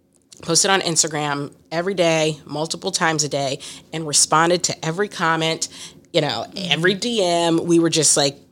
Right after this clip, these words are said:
Speaker 1: very much, "This is how, this is how we're going to build a community."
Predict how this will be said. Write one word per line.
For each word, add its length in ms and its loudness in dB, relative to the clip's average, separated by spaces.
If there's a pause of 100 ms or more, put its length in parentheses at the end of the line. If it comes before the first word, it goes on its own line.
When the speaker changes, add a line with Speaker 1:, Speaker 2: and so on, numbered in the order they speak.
Speaker 1:
very 440 6
much, 360 4
"This 240 2
is 100 -2
how, 220 2
this 200 0
is 140 -4
how 140 -2
we're 100 -2
going 280 -2
to 140 0
build 220 -2
a 60 -6
community." 600 -4